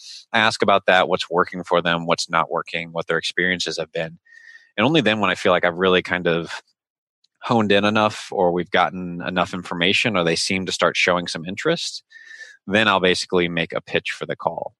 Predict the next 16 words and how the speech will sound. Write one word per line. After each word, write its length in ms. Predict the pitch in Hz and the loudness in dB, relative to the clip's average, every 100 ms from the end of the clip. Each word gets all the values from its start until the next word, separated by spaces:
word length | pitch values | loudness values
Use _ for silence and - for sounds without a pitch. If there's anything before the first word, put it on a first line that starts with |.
| _ _ _ _ _ | _ _ _ _ _
And 100 | 90 | -2
I 40 | 90 | 0
think 180 | 110 | 2
that 180 | 95 82 | 0 2
biggest 280 | 98 95 - | 2 2 2
thing 340 | 95 92 92 | 0 -2 -2
that 240 | 90 82 80 _ | 0 0 0 _
people 600 | - 101 92 87 85 82 - _ - | -10 -4 2 2 2 -2 -10 _ -4
make 160 | 90 | -4
the 60 | 90 | -2
mistake 340 | 87 107 101 | -2 0 2
of 180 | 107 87 | 2 0
is 100 | 85 | -2
pitching 380 | - 127 - 104 | -2 -4 -2 -4
too 200 | - 85 | -4 0
early 460 | 98 131 160 160 | 2 4 2 -4